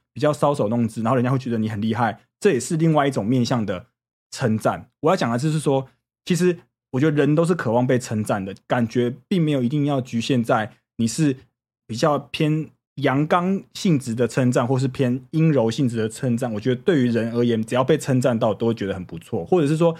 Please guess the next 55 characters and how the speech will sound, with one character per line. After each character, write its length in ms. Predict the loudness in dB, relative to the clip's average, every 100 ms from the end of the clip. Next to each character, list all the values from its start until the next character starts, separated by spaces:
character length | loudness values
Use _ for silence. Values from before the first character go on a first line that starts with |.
| -8
你 80 | 0
在 160 | 2 2
某 160 | 2
一 60 | 2
个 40 |
方 160 | 2 2
面 140 | 2
表 160 | 2 2
现 160 | 2 0
得 80 |
很 160 | 0 -2
好， 300 | -4 -8 -8 _
就 80 | 0
像 180 | 0 -2 -16 _ _ _ _
我 200 | 0 2
觉 160 | 4 2
得 80 | 4
我 80 | 4
跳 160 | 2
女 100 | 2
团 140 | 0 0
的 60 |
舞， 160 | 0 -2
我 60 |
觉 100 | 0
得 20 | 0
我 60 |
跳 180 | 2 0
得 80 | 2
很 180 | 0 -2
好， 200 | -4 -6
很 260 | -4 -2
到 180 | 2 2
位 160 | 4 2
的 80 |
时 120 | 2 0
候， 160 | 0 -4 -6
我 100 | -4
觉 140 | 0
得 80 | -2
很 120 | -2
高 200 | -4 -6
兴， 200 | -6 -8 -4
我 100 | 0
觉 140 | 2
得 80 | 2
我 100 | 0
的 80 | -2
心 300 | -2 0 2
路 120 | 2
历 120 | 0
程 160 | -2 -12
是 120 | -12
这 200 | -12
样。 120 | -14